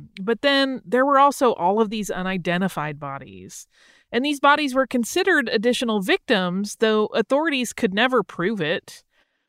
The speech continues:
If you have another hour or two to spare, we could share all of these <laughs> names and the small bits and pieces of their stories that have been pieced together over the years. But ultimately, the bottom line is that Bell's victim list is just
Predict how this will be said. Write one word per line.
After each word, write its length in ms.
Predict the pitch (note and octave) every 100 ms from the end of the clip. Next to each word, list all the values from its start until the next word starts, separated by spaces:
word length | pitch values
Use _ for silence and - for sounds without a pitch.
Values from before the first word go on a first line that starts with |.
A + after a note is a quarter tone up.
| _ _
If 100 | G#3
you 100 | C4
have 140 | E4+ F#4+
another 280 | C4+ A#3+ G3+
hour 340 | C#4+ G#4 F#4+
or 80 | A#3+
two 160 | B3
to 100 | G3+
spare, 320 | A3+ - F#3+ F#3+
we 140 | A3
could 180 | B3+ G#3
share 320 | - A#3 G#3+
all 220 | F#3+ A#3+
of 100 | C4
these 240 | - A3 F#3
<laughs> 0 |
names 540 | F#3+ G#3+ G#3+ G#3+ G3+
and 300 | G#3+ G#3 G#3
the 140 | G3 G3
small 480 | - G3 G#3 A3+
bits 260 | F#3+ G#3+ -
and 140 | G#3
pieces 400 | F#3+ A#3 - G3
of 140 | F#3 F3
their 140 | F#3
stories 520 | E3+ G3 G3 F3+ F3+
that 160 | - F3
have 200 | F#3+ E3+
been 220 | F#3 F#3
pieced 320 | F3+ G3+ -
together 380 | G#3 F#3 G#3+ B3+
over 160 | F#3 E3
the 120 | D#3+
years. 540 | D#3+ D#3+ D#3+ D#3+ - - _ _ _ _ _ -
But 100 | C#4+
ultimately, 480 | G4 F#4+ E4+ C4
the 100 | A#3
bottom 320 | G3 G#3 G#3 F#3+
line 260 | F3+ F#3
is 100 | F#3
that 200 | G#3+ E3+
Bell's 380 | G#3+ A3 D4+ A#3
victim 380 | G3 G#3 A3 F3+
list 280 | E3+ D#3 F#3
is 120 | -
just 240 | A3+ -